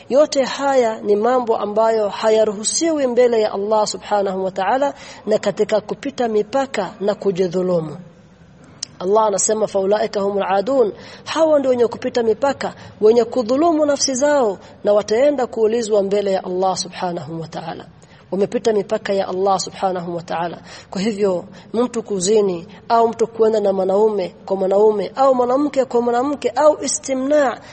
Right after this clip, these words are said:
istimna, kujitoa manii na mtu kukidhi shahawa zake kutumia mikono yake, yote haya ni katika mambo ambayo kwa mujibu wa aya hii ya Allah Subhanahu wa Ta'ala yameharamishwa.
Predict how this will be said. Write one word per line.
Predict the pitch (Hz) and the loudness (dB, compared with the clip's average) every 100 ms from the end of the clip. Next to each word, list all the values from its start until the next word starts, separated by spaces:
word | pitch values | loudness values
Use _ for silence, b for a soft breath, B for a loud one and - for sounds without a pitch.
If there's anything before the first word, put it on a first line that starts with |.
| B B | B B
istimna, | - - - 262 254 277 302 226 - - - | -8 -6 -4 -2 0 2 2 0 -6 -20 -6
kujitoa | 247 233 - 285 285 | -4 -4 -6 2 2
manii | 262 247 277 294 220 | 2 -2 -2 -2 -2
na | 214 | 0
mtu | 240 277 262 | 0 -2 -6
kukidhi | 247 - 277 | -6 -4 -2
shahawa | 254 240 226 226 | -2 0 2 2
zake | 220 269 262 | 2 0 0
kutumia | 247 226 240 254 | -2 -6 -2 0
mikono | 240 233 233 220 | 0 0 0 2
yake, | 233 262 247 185 B B B | 2 2 0 -6 B B B
yote | 220 240 240 | 2 2 2
haya | 196 - 247 240 220 | -4 -4 -2 -2 -2
ni | |
katika | 202 202 - 202 | -4 -8 -6 -4
mambo | 220 285 269 226 | -2 -2 0 -2
ambayo | 214 220 233 214 208 B B - | 0 4 4 4 2 B B -6
kwa | 220 220 | 2 2
mujibu | 220 220 196 294 247 | 4 0 0 -2 0
wa | 233 226 | 0 2
aya | 294 269 | 2 2
hii | 247 226 254 233 | 2 0 -2 0
ya | 214 | 0
Allah | 196 202 233 220 | 0 2 2 2
Subhanahu | - - 220 208 190 196 | -2 -4 -2 -2 -2 -4
wa | 190 | -4
Ta'ala | 190 190 202 190 175 B B | -2 0 0 -2 -6 B B
yameharamishwa. | 196 196 190 185 175 170 165 180 | -2 -2 -4 -4 -2 -2 -2 -2